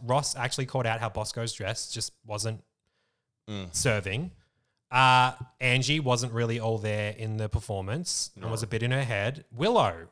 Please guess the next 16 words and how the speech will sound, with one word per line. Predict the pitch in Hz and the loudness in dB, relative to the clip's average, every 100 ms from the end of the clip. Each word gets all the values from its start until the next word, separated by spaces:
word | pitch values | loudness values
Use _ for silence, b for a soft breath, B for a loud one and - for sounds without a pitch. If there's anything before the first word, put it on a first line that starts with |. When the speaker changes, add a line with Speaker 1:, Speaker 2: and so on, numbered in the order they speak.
| _ 139 | _ -2
Speaker 1:
as | 143 139 | 0 2
well | 185 107 | 4 4
wasn't | 110 120 131 | 2 0 0
selling | - 165 180 | 0 0 0
it | 104 | -2
with | 110 | -2
her | 120 | -2
face. | - 160 110 | -2 -4 -2
She | - 117 | -2 -2
was | 110 | -2
a | 95 | -2
Speaker 2:
No. | 85 | 0
Speaker 1:
bit, | 117 - - - B B B B B B B _ _ _ 147 | 0 0 -2 -4 B B B B B B B _ _ _ -10
uh, | 156 156 147 | -4 -2 -4
delayed. | 139 156 143 120 131 190 175 B - _ | -2 2 6 6 4 2 -4 B -20 _
And | 131 131 131 127 113 | 2 4 2 -2 -6